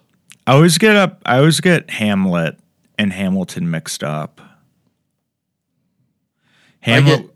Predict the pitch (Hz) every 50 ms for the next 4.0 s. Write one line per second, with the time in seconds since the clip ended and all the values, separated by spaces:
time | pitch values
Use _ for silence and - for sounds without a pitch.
0 | _ - 143 147 156 147 - - 135 135 143 143 139 135 123 113 113 - _ _
1 | _ _ _ _ _ _ _ _ _ 107 92 104 117 113 107 110 104 - 120 107
2 | 104 104 101 - - - 110 101 101 - _ _ _ _ _ _ _ _ - _
3 | _ _ _ _ _ _ _ _ - 98 98 90 - - - 90 85 85 87 92